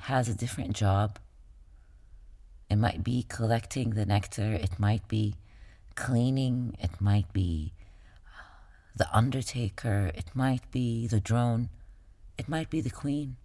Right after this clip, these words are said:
And to do our job to the fullest. Not afraid and not thinking of only our life, but thinking of the bean. The bees are really good in that.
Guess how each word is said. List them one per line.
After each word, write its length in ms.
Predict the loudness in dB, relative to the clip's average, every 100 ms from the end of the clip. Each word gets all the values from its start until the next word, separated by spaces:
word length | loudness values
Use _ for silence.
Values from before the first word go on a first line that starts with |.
| -20 -20 -20 -20 -20 -20 -20 -20 -18 -18 -12 -4
And 160 | -4 -2
to 120 | -2
do 280 | 2 2 4
our 240 | 2 0
job 580 | -2 0 2 0 -4 -10 -20 -20 -20 -20 -20 -8
to 120 | -4
the 100 | -2
fullest. 680 | -2 0 0 -2 -8 -14 -18 -20 -20 -20 -20 -20 -20 -20 -20 -20 -20 -20 -20 -20 -20 -20 -20 -20 -20 -20 -20 -20 -20 -20 -20 -18 -18 -18 -20 -20 -20 -8
Not 220 | -2 0 0
afraid 480 | -4 -2 2 2
and 140 | 2 2
not 200 | 2 -2
thinking 400 | -4 -4 -4 -2
of 340 | 0 0 -4 -12 -20 -20 -20 -20 -20 -20 -20 -20 -18 -18 -8 0
only 320 | 2 2 2
our 260 | 4 6 6
life, 420 | 4 4 2 0
but 160 | -4 -2
thinking 380 | -4 -2 0
of 160 | 0 2
the 80 | 0
bean. 520 | 2 2 2 0 -6 -10 -18 -18 -18 -20 -20 -20 -20 -12 -6
The 80 |
bees 220 | 0 0 4
are 140 | 4
really 240 | 4 0
good 240 | 0 -4 -2
in 120 | -2
that. 440 | -2 -4 -6 -14